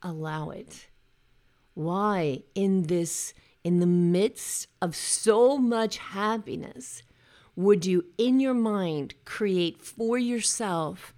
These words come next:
anxiety with a story of something that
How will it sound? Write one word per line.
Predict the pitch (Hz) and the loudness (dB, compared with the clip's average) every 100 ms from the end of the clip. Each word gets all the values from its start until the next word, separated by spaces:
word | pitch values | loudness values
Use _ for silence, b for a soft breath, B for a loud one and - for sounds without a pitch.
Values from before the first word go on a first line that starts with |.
| b b b _ | b b b _
anxiety | 185 175 175 160 202 220 220 175 165 151 151 - b b - | -2 0 0 0 0 2 2 0 -2 -6 -8 -12 b b -4
with | 175 180 | 0 0
a | |
story | 185 - - 202 233 247 254 | -2 -6 -2 4 4 4 2
of | 247 | 0
something | - 208 190 185 185 180 175 - - | -2 -4 -4 -4 -2 -2 -4 -12 -8
that | 151 | -8